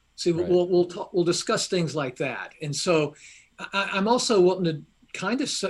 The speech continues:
Speaker 1: show people, "Hey, here's how I do, here's how I would prepare a Sunday school class." And again, I'm not gonna spend, like, three or four classes on this. I mean, we're talking maybe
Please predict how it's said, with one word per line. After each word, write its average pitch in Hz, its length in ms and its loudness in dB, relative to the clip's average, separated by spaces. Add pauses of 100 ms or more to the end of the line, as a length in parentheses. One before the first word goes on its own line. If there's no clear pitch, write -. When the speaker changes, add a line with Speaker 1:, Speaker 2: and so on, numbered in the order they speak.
(120)
Speaker 1:
show 190 260 0
people, 185 280 0
"Hey, 165 320 0
here's 214 300 2
how 165 240 0
I 160 140 0
do, 156 480 2 (320)
here's 202 220 0
how 185 100 2
I 175 100 2
would 180 160 2
prepare 147 300 -2
a 135 40 -6
Sunday 143 260 -6
school 110 220 -10
class." 87 400 -16 (440)
And 196 100 0
again, 208 180 6
I'm 226 100 6
not 233 140 4
gonna 190 140 2
spend, 185 340 0
like, 139 340 -4 (440)
three 190 120 6
or 180 60 6
four 160 220 2
classes 180 500 -2
on 127 140 -6
this. 131 240 -2
I 175 40 -2
mean, 180 160 0
we're 220 100 0
talking 196 340 -4
maybe 175 460 0